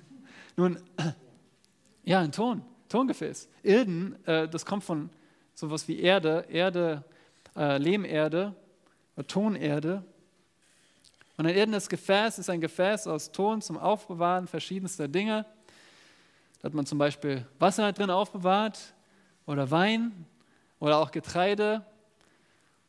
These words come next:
Diese Tongefäße wurden zum Kochen gebraucht und mancher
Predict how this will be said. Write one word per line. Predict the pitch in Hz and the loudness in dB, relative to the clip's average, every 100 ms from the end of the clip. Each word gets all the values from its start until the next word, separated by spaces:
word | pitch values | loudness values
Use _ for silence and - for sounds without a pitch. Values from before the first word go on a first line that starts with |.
| _ _ _ _ _ _ _ - _ - | _ _ _ _ _ _ _ -20 _ -16
Diese | 143 143 139 | -6 -4 -2
Tongefäße | 151 175 170 165 180 185 165 | -2 0 0 0 0 0 -2
wurden | 156 151 | -2 -2
zum | 139 147 | -4 -6
Kochen | - 202 185 214 | -4 -2 -2 -2
gebraucht | 202 175 160 202 - - | -2 2 2 2 -4 -6
und | 180 196 - - - | -4 -4 -8 -14 -6
mancher | 165 175 185 170 | -6 -2 0 0